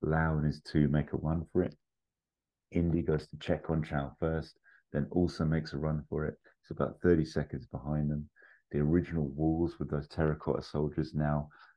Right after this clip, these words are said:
um, basically those crossbows flip round. There's a whole new set of crossbows,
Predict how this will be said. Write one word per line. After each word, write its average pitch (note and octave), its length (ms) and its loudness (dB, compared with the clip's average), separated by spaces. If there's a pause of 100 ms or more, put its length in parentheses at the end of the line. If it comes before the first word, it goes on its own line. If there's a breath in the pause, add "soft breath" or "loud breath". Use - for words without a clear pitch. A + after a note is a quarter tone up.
(100)
um, D2 280 -2 (120)
basically D2+ 500 0
those D2+ 220 0
crossbows D2 680 -2 (100)
flip - 240 0
round. D#2+ 460 0
There's D2 160 -4
a C#2 60 -8
whole D#2 280 0
new E2 340 4
set - 240 -4
of - 120 -6 (140)
crossbows, D#2 680 -2